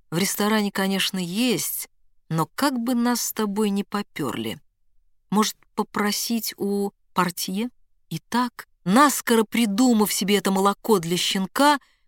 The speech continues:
выскочила из номера, словно гналась сама за собой. Спускаясь по лестнице, еще бормотала: «Берегись, берегись», или что-то вроде этого, но вслушиваясь уже не в голос свой,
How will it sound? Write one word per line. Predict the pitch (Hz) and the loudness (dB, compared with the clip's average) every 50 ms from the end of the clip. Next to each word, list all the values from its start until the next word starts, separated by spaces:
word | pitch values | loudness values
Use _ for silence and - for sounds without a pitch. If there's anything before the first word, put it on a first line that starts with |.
| _ _ _ | _ _ _
выскочила | 151 175 233 262 214 - - - 175 - - 180 175 | 0 4 4 4 4 2 -2 -4 -4 -2 -2 0 0
из | 170 165 156 156 165 | 0 0 0 0 2
номера, | 190 240 277 269 247 240 233 226 | 2 4 4 4 4 4 4 2
словно | 214 - - 180 185 180 170 170 170 | 0 0 0 0 0 2 2 0 -2
гналась | 160 147 - 156 151 165 165 156 156 165 185 202 202 - - - - _ _ _ _ _ | -4 -4 -4 -4 -2 -2 -2 -2 -2 0 0 0 -2 -2 -4 -6 -10 _ _ _ _ _
сама | - - 165 156 151 156 156 | -6 -2 -2 0 0 0 0
за | 147 147 | -2 -2
собой. | 143 - - 147 143 143 - - - - - _ _ _ _ _ _ _ _ _ _ _ _ _ _ _ _ _ _ _ | -4 -4 -6 -6 -8 -8 -8 -10 -10 -12 -16 _ _ _ _ _ _ _ _ _ _ _ _ _ _ _ _ _ _ _
Спускаясь | - - - - 214 - - - 233 220 202 185 - | -12 -8 -2 -2 -2 0 2 4 4 4 4 2 0
по | - - 190 | -2 0 2
лестнице, | 196 202 240 247 214 - - 196 180 - - 196 | 4 4 4 4 4 2 0 -2 -2 0 0 0
еще | 180 160 - 202 180 | 0 2 2 2 2
бормотала: | 175 190 185 185 185 185 - 196 185 180 180 | 2 2 2 2 2 2 2 2 2 4 2
«Берегись, | 175 170 185 175 185 165 147 135 139 147 139 - - - | 2 0 0 -2 -2 -4 -6 -8 -8 -6 -6 -6 -6 -6
берегись», | 131 - 156 156 151 151 135 135 151 156 160 156 - - - - _ _ _ _ _ _ | -6 -6 -4 -4 -4 -4 -4 -2 -2 -2 0 -2 -2 -4 -6 -8 _ _ _ _ _ _
или | - 247 233 | 0 2 2
что-то | - - - 196 175 180 170 | 2 2 0 0 0 0 0
вроде | 165 170 170 147 151 170 | 0 0 0 0 0 -2
этого, | - - 214 233 226 - - 214 202 208 202 - _ _ _ _ - | 0 2 2 2 2 2 0 0 0 0 0 -2 _ _ _ _ -2
но | 175 185 | -2 0
вслушиваясь | 175 - - - 202 185 - - 180 175 170 170 160 - | 0 0 -2 -2 -2 -2 -2 -2 0 0 0 0 0 -2
уже | 170 156 165 160 | -2 -2 -2 -2
не | 156 151 143 | -2 -4 -6
в | 147 147 | -6 -4
голос | 151 180 226 247 220 190 170 - | 0 2 2 2 2 0 -2 -4
свой, | - - - 147 143 135 131 127 131 - - | -6 -6 -8 -6 -6 -6 -6 -8 -10 -12 -18